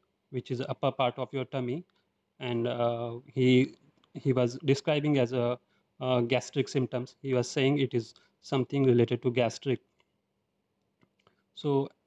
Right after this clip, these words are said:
as I was, uh, in charge of the department that time, uh, eh, on my shift, uh, my resident doctor was, uh, seeing the patient, and he initially thought in such a young patient,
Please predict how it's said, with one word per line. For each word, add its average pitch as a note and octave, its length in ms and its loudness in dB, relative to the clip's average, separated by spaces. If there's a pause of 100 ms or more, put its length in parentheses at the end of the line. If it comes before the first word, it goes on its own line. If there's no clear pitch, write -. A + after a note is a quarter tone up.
(100)
as D#3+ 160 0
I D#3 140 2
was, C#3+ 240 2
uh, B2+ 480 6
in D3 140 2
charge D3+ 260 0
of C3 120 -6
the B2+ 80 -8
department B2+ 580 -4
that B2 200 -8
time, B2+ 380 -4
uh, B2 200 -2
eh, B2 420 0 (380)
on B2+ 140 0
my B2 140 2
shift, C#3+ 380 0 (420)
uh, C3 140 -4
my C#3+ 420 0
resident D3 360 0
doctor C3+ 260 0
was, B2+ 260 2 (120)
uh, B2+ 140 -4
seeing C3+ 320 6
the B2 100 4
patient, C3+ 500 -4 (680)
and C3+ 280 -2
he D3 320 2
initially D#3 460 8
thought D3 360 0
in B2 360 -2
such - 240 -6
a C#3+ 60 4
young C3+ 240 8
patient, C#3+ 500 0